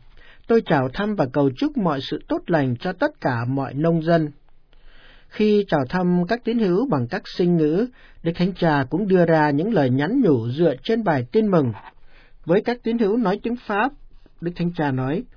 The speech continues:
"Chúa Giêsu mời gọi chúng ta giống như Chúa,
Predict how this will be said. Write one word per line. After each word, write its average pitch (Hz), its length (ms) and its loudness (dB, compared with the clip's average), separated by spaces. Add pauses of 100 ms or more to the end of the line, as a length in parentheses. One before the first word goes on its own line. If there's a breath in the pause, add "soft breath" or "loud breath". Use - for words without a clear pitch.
(400 soft breath)
"Chúa 285 100 4
Giêsu 233 440 2
mời 160 240 4
gọi 127 340 0
chúng 226 180 -6
ta 160 400 0
giống 151 260 0
như 202 240 2
Chúa, 170 320 0